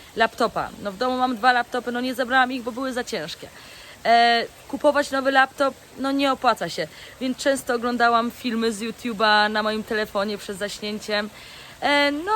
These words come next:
ale nie możemy mieć wszystkiego. Ale udowodniłam sobie i wszystkim innym, że naprawdę szczęście to, e, nie są rzeczy. Naprawdę ja byłam taka szczęśliwa z tymi moimi siedmioma kilogramami. Oczywiście w wielu państwach ja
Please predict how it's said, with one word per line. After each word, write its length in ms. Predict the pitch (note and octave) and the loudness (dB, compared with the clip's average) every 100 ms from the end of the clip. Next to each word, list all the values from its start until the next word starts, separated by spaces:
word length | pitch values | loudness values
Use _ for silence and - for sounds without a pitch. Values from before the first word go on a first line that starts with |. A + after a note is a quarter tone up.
| A4 | 2
ale 160 | G#4 | 2
nie 120 | G4+ G4+ | 0 0
możemy 280 | G#4+ G#4 | 2 0
mieć 140 | F#4 - | -2 -6
wszystkiego. 540 | - C#4 - A3 D#3 - - - - - - - - - - | -10 -6 -2 -2 -4 -10 -18 -20 -20 -20 -20 -20 -20 -10 2
Ale 220 | D4 D4 | 4 4
udowodniłam 580 | C#4+ D#4 D4+ C4 D4 C#4+ | 4 2 2 0 0 0
sobie 580 | - C#4 B3 A#3+ A#3 A3 | -2 -2 0 2 2 0
i 60 | B3+ | -4
wszystkim 420 | - - - A#3+ | -8 -10 -8 -4
innym, 320 | A#3+ A#3 A#3 | -2 -2 -2
że 120 | - | -2
naprawdę 720 | A#3 A3 A3+ G#3+ G3+ G#3+ G#3+ A3 | -2 0 0 0 2 2 4 0
szczęście 720 | - - A#3 A3+ - A#3+ A3+ - | -4 -4 -2 -2 -4 -4 -4 -4
to, 420 | A#3+ A3 A3 A3 A3 - - - | 0 2 4 2 -2 -8 -16 -8
e, 160 | G#3 A3+ | -2 0
nie 220 | C4 D#4 | 0 -2
są 220 | D4+ D4 | -2 -4
rzeczy. 540 | C4+ D#4+ D#4 - F#3 E3+ | 0 0 0 -4 -4 -2
Naprawdę 520 | G3+ - B3+ A#3 A#3 | -4 -2 -2 0 -2
ja 160 | B3 A#3 | 0 -2
byłam 280 | A3+ A#3+ A#3+ - | 0 0 -2 -2
taka 260 | C#4 C4+ C#4 | -2 0 -4
szczęśliwa 640 | - B3+ - A#3+ A3+ A3+ A3 - - - - | -4 -10 -8 -4 0 0 -2 -14 -20 -16 -6
z 20 | |
tymi 200 | B3+ A#3 | -4 -2
moimi 280 | A3+ A3 G#3+ | -2 -2 -6
siedmioma 340 | G#3+ G#3 G3+ | -6 -6 -6
kilogramami. 560 | - G3 F#3+ F#3+ F3 - - - - | -6 -8 -6 -6 -8 -10 -16 -16 -6
Oczywiście 500 | D4+ - C#4+ - D#4 | -4 -4 -6 -6 -6
w 40 | |
wielu 200 | C4 C#4+ | -4 -4
państwach 560 | C#4 B3+ B3+ - A#3+ A#3 | -2 -2 -2 -4 -4 -2
ja 200 | A3+ A3 | -2 -2